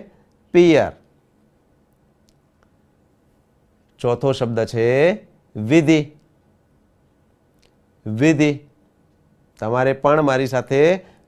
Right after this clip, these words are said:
બોલવાનું છે. અને પાંચમો શબ્દ છે તિથિ. કયો શબ્દ છે? તિથિ. તમે આના પહેલા જે પણ બધા મૂળાક્ષર અને શબ્દો શીખ્યા હતા,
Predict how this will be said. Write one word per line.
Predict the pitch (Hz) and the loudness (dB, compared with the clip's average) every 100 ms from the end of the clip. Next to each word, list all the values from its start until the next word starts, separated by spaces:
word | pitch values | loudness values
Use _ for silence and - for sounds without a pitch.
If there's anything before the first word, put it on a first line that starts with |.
| - | -2
બોલવાનું | 180 180 175 165 151 | 0 4 2 0 -4
છે. | 131 123 _ _ _ _ _ _ _ _ | -8 -16 _ _ _ _ _ _ _ _
અને | 107 120 117 120 139 143 | -8 -4 0 0 0 -2
પાંચમો | 107 110 107 123 120 | -6 -6 -8 -6 -6
શબ્દ | 98 87 92 | -8 -12 -12
છે | - 113 131 165 - _ _ - | -8 -4 -2 -2 -6 _ _ -2
તિથિ. | 208 202 135 - _ _ _ _ _ _ _ | -2 -2 -8 -10 _ _ _ _ _ _ _
કયો | 117 127 | -4 -2
શબ્દ | 139 139 135 139 | -2 -4 -2 -2
છે? | 143 143 160 185 - _ _ - | 0 2 2 0 -6 _ _ -2
તિથિ. | 175 - 95 - _ _ _ _ | -2 -2 -8 -12 _ _ _ _
તમે | 143 151 175 165 170 190 - - _ _ _ _ _ _ | 0 2 2 4 2 0 -4 -14 _ _ _ _ _ _
આના | 120 127 156 160 | -8 -4 -2 0
પહેલા | 156 139 143 | 0 0 0
જે | 127 | -2
પણ | 131 156 | -4 -4
બધા | 143 139 147 | -2 -2 -2
મૂળાક્ષર | 123 117 120 123 143 143 | -4 -4 -4 -4 -4 -2
અને | 151 | -2
શબ્દો | 156 139 139 135 | -4 -6 -6 -6
શીખ્યા | - 107 95 80 | -6 -14 -14 -16
હતા, | 76 | -18